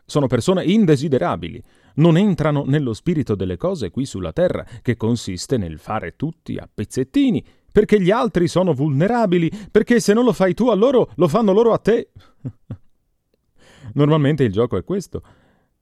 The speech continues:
Queste persone invece potrebbero vederne uno più grande.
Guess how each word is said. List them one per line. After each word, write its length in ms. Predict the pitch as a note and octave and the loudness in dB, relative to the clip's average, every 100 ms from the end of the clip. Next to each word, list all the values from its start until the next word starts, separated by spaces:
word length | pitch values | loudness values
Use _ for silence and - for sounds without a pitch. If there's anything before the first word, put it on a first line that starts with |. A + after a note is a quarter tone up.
| _ | _
Queste 260 | - F3+ D#3 | -2 2 2
persone 360 | D#3+ E3 D#3 | 2 2 2
invece 360 | B2 A2 - F2 _ | 2 0 -4 -10 _
potrebbero 480 | C#3 C3+ C#3+ C#3 B2 | -2 0 0 2 2
vederne 440 | A2 G#2 B2+ A2+ | 2 0 -2 -4
uno 200 | E2+ F#2 | -4 -6
più 160 | F2 G#2+ | -6 -4
grande. 600 | F3 F#3 F2+ E2 - | -2 -2 -4 -12 -18